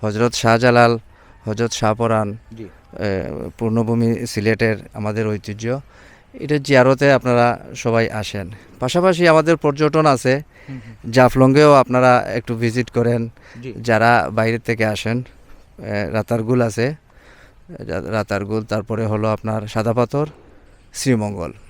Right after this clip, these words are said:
Speaker 2: জি।
Speaker 1: <clears throat> Basically পর্যটন কেন্দ্র হিসেবে আমাদের সিলেট অনেকটা এখন এগিয়ে যাচ্ছে। আহ, আগে যেটা অনেক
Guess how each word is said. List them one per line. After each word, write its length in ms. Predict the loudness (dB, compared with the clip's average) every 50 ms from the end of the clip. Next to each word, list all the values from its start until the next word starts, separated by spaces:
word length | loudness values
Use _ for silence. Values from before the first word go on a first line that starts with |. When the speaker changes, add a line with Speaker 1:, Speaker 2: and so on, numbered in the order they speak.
| -20 -20 -20 -20
Speaker 2:
জি। 100 | -14 -6
Speaker 1:
<clears throat> 400 | 0 4 6 6 6 4 2 0
Basically 500 | 0 -2 -2 -2 -2 -2 0 0 0 0
পর্যটন 560 | 2 2 0 2 2 0 0 2 2 0 0 -2 -8 -14 -20 -20 -20 -20 -20 _ _ 0
কেন্দ্র 240 | 2 2 2 4 4
হিসেবে 420 | 2 4 2 2 2 4 4 4
আমাদের 380 | 4 2 2 0 2 0 0 0 -2 -8 -18 -20 -20 -20 -20 -20
সিলেট 340 | -12 -6 -4 -2 0 0 0
অনেকটা 440 | 0 0 0 0 0 _ 2 4 4
এখন 200 | 4 2 0 -2
এগিয়ে 500 | -2 -2 -4 -4 -4 -4 -4 -6 -8 -10
যাচ্ছে। 340 | -8 -8 -10 -10 -12 -16 -16
আহ, 1600 | -16 -18 -20 -20 -20 -20 -20 -20 -20 -20 -20 _ -20 -20 _ _ _ _ _ -20 -16 -14 -12 -12 -12 -12 -12 -14 -14 -6 -2
আগে 220 | 0 0 0 0 0
যেটা 500 | 0 0 2 4 6 6 6 6 4 0
অনেক 280 | -2 -4 -2 -2 -4